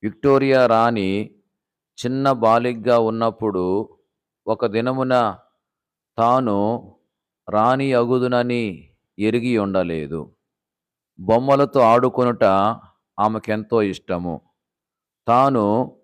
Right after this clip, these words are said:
రాణి అగునను విషయము ఆమెకు తెలియదు. ఆమెకు విద్య నేర్పుచుండిన గురువు ఒకనాడు పాఠమునందు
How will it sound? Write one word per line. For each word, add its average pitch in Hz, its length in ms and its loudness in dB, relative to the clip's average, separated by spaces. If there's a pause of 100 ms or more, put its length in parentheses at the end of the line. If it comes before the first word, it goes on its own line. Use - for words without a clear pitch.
(520)
రాణి 135 420 2
అగునను 127 440 0
విషయము 117 840 -2 (520)
ఆమెకు 110 760 0 (160)
తెలియదు. 95 560 -2 (1500)
ఆమెకు 120 840 0 (500)
విద్య 117 360 -2
నేర్పుచుండిన 127 840 -2
గురువు 113 800 0 (180)
ఒకనాడు 113 920 2 (600)
పాఠమునందు 127 1160 0